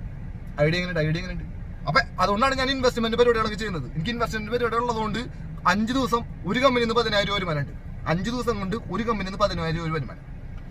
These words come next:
അതുപോലെ എട്ട് കമ്പനികളുണ്ട്. ഇനിയും കമ്പനികളുടെ എണ്ണം ഞാൻ കൂട്ടിക്കൊണ്ടിരിക്കും. അതാണ് എന്റെ വരുമാനം. പിന്നെ ബിസിനസ് പ്ലാൻ ചെയ്യുന്ന നാട്ടിൽ പോയിട്ട്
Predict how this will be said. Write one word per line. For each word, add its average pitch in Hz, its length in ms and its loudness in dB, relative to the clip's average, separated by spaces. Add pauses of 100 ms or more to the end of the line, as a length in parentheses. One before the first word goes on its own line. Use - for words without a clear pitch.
(120)
അതുപോലെ 180 260 6
എട്ട് 240 360 4
കമ്പനികളുണ്ട്. 180 520 6 (200)
ഇനിയും 226 240 2
കമ്പനികളുടെ 233 500 2
എണ്ണം 202 180 0
ഞാൻ 190 120 -2
കൂട്ടിക്കൊണ്ടിരിക്കും. 151 720 -4
അതാണ് 247 260 8
എന്റെ 254 140 2
വരുമാനം. 285 380 6 (1900)
പിന്നെ 214 140 4
ബിസിനസ് 247 300 0
പ്ലാൻ 269 220 4
ചെയ്യുന്ന 254 220 2
നാട്ടിൽ 233 220 2
പോയിട്ട് 226 400 -4